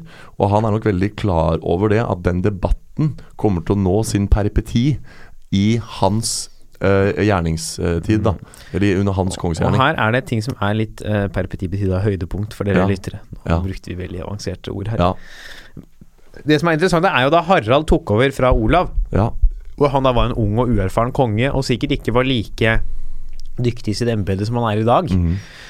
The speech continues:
Speaker 2: Eh, var jo på en annen tid hvor, eh, kongesu-, kongehusets posisjon på ingen måte var truet, vil jeg tro. Det er jo ikke så truet i dag, men nå lever vi jo i en tid hvor den debatten kan blusse opp ganske kjapt.
Speaker 1: Mhm.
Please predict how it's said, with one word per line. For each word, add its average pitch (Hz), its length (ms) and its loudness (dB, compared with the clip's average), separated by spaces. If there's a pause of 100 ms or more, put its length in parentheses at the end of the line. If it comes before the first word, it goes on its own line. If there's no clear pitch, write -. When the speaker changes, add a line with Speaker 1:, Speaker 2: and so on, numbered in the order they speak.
(140)
Speaker 2:
Eh, 110 380 0
var 104 180 2
jo 110 60 0
på - 80 -2
en 143 80 0
annen 127 200 2
tid 120 380 0
hvor, 123 220 2
eh, 120 260 0
kongesu-, 101 680 0
kongehusets 95 680 -4
posisjon 117 560 -2
på 127 120 -2
ingen 117 180 0
måte 113 340 0
var 98 280 4 (280)
truet, 170 540 2
vil 185 100 2
jeg 107 120 2
tro. 107 280 0
Det 110 120 0
er 98 100 4
jo 101 100 0
ikke 160 180 0
så 120 340 0
truet 127 340 2
i 139 60 6
dag, 160 260 4
men 147 260 0 (560)
nå 127 80 2 (140)
lever 104 180 2
vi 110 80 2
jo 123 80 4
i 127 40 0
en 131 80 -2
tid 107 200 2
hvor 120 80 2
den 107 120 0
debatten 107 320 0
kan 120 120 0
blusse 123 240 -2
opp 107 80 2
ganske 117 260 0
kjapt. - 460 -4
Speaker 1:
Mhm. 87 240 2